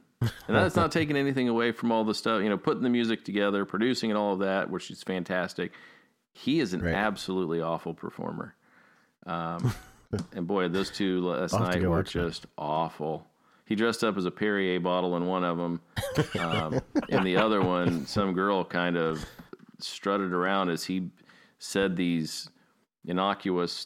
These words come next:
Speaker 1: things about love and money that were supposed to be, like, hard-hitting, uh, you know, thoughts for life. And it just came across as corny. And,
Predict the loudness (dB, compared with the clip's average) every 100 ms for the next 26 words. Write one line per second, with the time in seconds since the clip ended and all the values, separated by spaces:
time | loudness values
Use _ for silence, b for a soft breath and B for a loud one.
0 | -4 -2 -2 -2 -2 -2 -2 0 0 2
1 | 2 0 0 0 0 2 2 2 0 0
2 | 0 -2 -4 -2 -4 -4 -4 -2 0 -2
3 | -2 -2 -2 -2 -2 0 0 0 -4 -10
4 | _ _ -8 -4 -4 -6 -8 -12 -6 -4
5 | -4 -6 -2 0 -2 -4 -2 0 2 2
6 | 2 -2 -8 -18 -10 -6 -4 -4 -6 -6
7 | -4 -4 -4 -4 -4 -4 -6 -10 -12 -8
8 | -4 -2 -4 -4 -6 -10